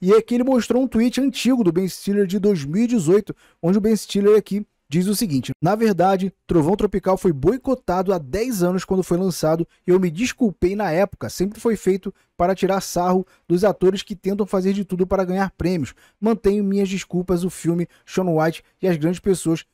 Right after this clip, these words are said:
e o trabalho do Special Olympics." Então aqui literalmente ele tá afirmando que já pediu desculpas, né,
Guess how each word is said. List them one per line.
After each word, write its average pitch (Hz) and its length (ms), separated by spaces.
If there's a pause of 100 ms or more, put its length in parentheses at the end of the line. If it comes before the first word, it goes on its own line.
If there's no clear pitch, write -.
(100)
e 170 40
o 170 60
trabalho 156 440
do 151 140
Special 156 680
Olympics." 143 760 (440)
Então 208 240
aqui 233 180
literalmente 233 720
ele 190 100
tá 185 140
afirmando 180 420
que 220 100
já 170 180
pediu 170 280
desculpas, 165 580
né, 151 160